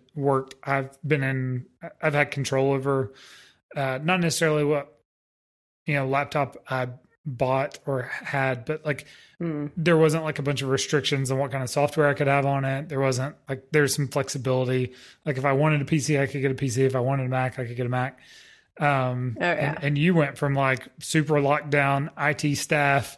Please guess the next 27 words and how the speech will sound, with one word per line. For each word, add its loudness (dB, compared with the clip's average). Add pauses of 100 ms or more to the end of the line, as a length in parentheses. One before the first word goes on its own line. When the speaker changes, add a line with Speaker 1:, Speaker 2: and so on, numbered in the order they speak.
(140)
Speaker 2:
Oh, 4
yeah. -2
Speaker 1:
"Come 4
help 4
me 0
install 2
this 0
thing," 0
to 2 (120)
now 0
you're -2
just -4
kind 0
of -2 (560)
rolling 0
your -2
own. -2 (200)
Speaker 2:
Yeah. 4
So, 4
I 0
mean, -2
I 4
used 0
to 0
get -2
very 0
angry -4